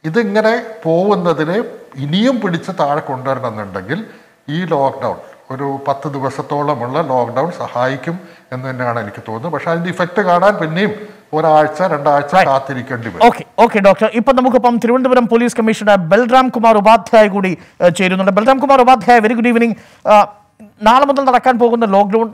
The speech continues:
Speaker 2: അക്ഷരാർത്ഥത്തിൽ നിങ്ങളുടെ കൈകളിലാണ് ഇരിക്കുന്നത്, ഒപ്പം പൊതുജനങ്ങളുടെ കൈകളിലും. നാളെ മുതൽ എങ്ങനെയാണ് ഈ രണ്ടാം തരംഗത്തിലെ ഈ ലോക്ക്ഡൗണിനെ നിങ്ങൾ നേരിടാൻ പോകുന്നത്? ഏത്, എങ്ങനെയായിരിക്കും ഈ നിയന്ത്രണങ്ങളെ നിങ്ങൾ സമീപിക്കുക?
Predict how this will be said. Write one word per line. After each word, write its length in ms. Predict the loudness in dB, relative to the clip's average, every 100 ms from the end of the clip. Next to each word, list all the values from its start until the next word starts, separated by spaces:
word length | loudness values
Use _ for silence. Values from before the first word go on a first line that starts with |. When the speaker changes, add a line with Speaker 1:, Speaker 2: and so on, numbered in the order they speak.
| _
Speaker 2:
അക്ഷരാർത്ഥത്തിൽ 680 | -2 0 4 4 4 2 0
നിങ്ങളുടെ 500 | -4 -2 -2 2 0 0
കൈകളിലാണ് 600 | -2 -2 0 2 2 0 -4
ഇരിക്കുന്നത്, 560 | -4 -4 -2 0 0 -2 _ -4
ഒപ്പം 260 | 0 0
പൊതുജനങ്ങളുടെ 720 | 2 2 4 4 2 2 0
കൈകളിലും. 480 | 0 0 -2 -6 -10 -16 _ _ _
നാളെ 220 | 4 4
മുതൽ 240 | 4 4 2
എങ്ങനെയാണ് 360 | 2 4 4
ഈ 80 | 4
രണ്ടാം 400 | 2 4 4 4 0
തരംഗത്തിലെ 640 | 0 -2 0 2 2 -2 -2
ഈ 420 | 0 0 -2 -8 _ -2
ലോക്ക്ഡൗണിനെ 800 | 2 2 2 2 2 2 0 -2 -6
നിങ്ങൾ 260 | -6 -2 -2
നേരിടാൻ 420 | 0 0 2 2
പോകുന്നത്? 440 | 0 -4 0 0 0 -6 _
ഏത്, 300 | 4 6 6 0
എങ്ങനെയായിരിക്കും 800 | -4 -2 2 2 2 0 -4 -8 -8
ഈ 140 | -6 -4
നിയന്ത്രണങ്ങളെ 640 | -4 -4 -2 -2 -2 -2
നിങ്ങൾ 220 | -2 -4
സമീപിക്കുക? 720 | -2 -2 -2 -2 -6 -12 -20